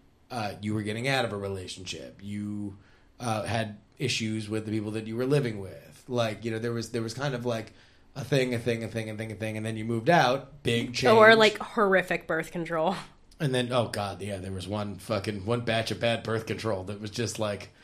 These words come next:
Speaker 1: imagine the anx-, the, the anxiety plus a long distance relationship plus fucking a hormonal roller coaster. Like, that was, that was a real hilarious fun.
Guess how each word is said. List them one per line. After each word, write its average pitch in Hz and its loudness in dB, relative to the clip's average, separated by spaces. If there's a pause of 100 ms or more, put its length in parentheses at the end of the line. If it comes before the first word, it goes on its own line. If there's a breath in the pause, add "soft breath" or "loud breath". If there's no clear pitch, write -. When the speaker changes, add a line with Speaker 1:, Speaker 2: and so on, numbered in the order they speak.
(200 soft breath)
Speaker 1:
imagine 127 2
the 120 -2
anx-, 120 -4
the, 127 2
the 135 2
anxiety 135 2
plus 135 0
a 131 0
long 117 4
distance 117 -2
relationship 110 -2 (320 soft breath)
plus 127 2
fucking 120 2
a 110 0
hormonal 120 2
roller 120 2
coaster. 104 -2
Like, 104 -6
that 110 -8
was, 107 -10
that 123 -4
was 107 -6
a 107 -8 (120)
real 117 0
hilarious 107 -4
fun. 107 0